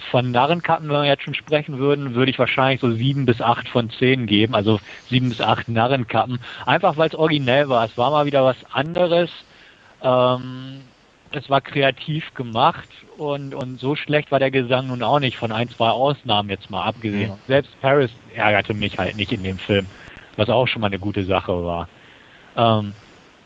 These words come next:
Speaker 1: optisch auch ganz nett gemacht. Also hat
Speaker 2: Ja.
Speaker 1: zwar so ein bisschen den, den Saw-Flair drin von den Farbfiltern und so, aber, ähm, fand ich ansprechend. Einfach, es war rundum nett gemacht irgendwie.
Speaker 2: Ja, ich hab den,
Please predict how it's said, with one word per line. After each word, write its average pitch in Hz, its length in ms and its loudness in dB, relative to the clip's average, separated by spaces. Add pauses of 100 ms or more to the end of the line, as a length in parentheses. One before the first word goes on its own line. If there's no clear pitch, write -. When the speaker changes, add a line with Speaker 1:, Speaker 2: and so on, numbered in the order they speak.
(420)
Speaker 1:
optisch 156 400 0
auch 175 220 -2
ganz 117 260 -2
nett 98 280 0
gemacht. 95 420 -4
Also 113 260 0
hat 131 100 2
Speaker 2:
Ja. 117 60 0
Speaker 1:
zwar 131 140 0
so 131 80 -10
ein 127 80 -8
bisschen 135 300 -2
den, 113 200 -4
den 113 200 -4
Saw-Flair 123 720 2
drin 143 480 0 (340)
von 151 120 2
den 151 160 -2
Farbfiltern 165 800 2
und 151 140 -6
so, 170 280 4 (200)
aber, 135 560 4
ähm, 143 420 -4
fand 165 160 0
ich - 140 -4
ansprechend. 113 640 -2
Einfach, 127 440 2
es - 140 -10
war 135 260 6
rundum 143 600 0
nett 147 240 0
gemacht 156 500 2
irgendwie. 92 540 -4 (1200)
Speaker 2:
Ja, 113 140 0
ich 113 160 0
hab 127 160 -2
den, 117 460 0